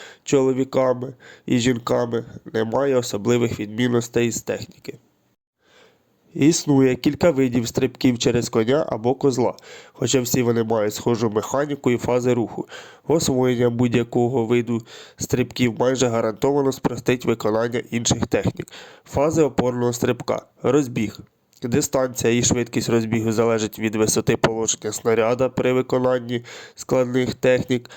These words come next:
або при бе-, безопорному стрибку дистанція розбігу значно збільшується.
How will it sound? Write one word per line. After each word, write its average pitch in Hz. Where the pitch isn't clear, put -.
або 127
при 135
бе-, 123
безопорному 120
стрибку 117
дистанція 135
розбігу 127
значно 117
збільшується. 120